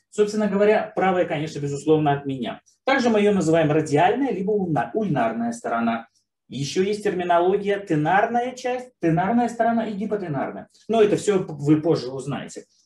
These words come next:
Итак, линия судьбы у нас начинается именно с нижнего края руки. То есть с холма, собственно говоря, Луны. Вы тоже об этом узнаете поподробнее, э, в последующих наших эфирах. Значит, получается так, что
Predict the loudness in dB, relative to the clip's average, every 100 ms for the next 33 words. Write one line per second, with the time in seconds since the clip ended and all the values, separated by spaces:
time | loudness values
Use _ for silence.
0 | -4 2 2 2 -2 -16 _ _ _ 2
1 | 4 4 0 -2 2 2 4 2 2 -2
2 | 0 2 2 0 0 2 2 0 -2 -2
3 | -4 -2 0 2 0 -2 -6 -18 -20 _
4 | _ -4 -2 -2 -8 -18 -10 -4 -2 0
5 | 0 -2 -4 -12 -14 -10 -8 -4 -2 0
6 | -2 -2 -4 -6 -6 -4 -2 0 -2 -6
7 | -8 -6 -6 -6 -8 -4 -4 -2 -2 -4
8 | -6 -6 -4 -4 -4 -6 -6 -4 -4 -4
9 | -8 -6 -6 -6 -6 -6 -4 -6 -6 _
10 | _ _ _ 0 4 4 4 2 4 4
11 | 4 4 2 2 0 0 -2 -2 0 0
12 | -4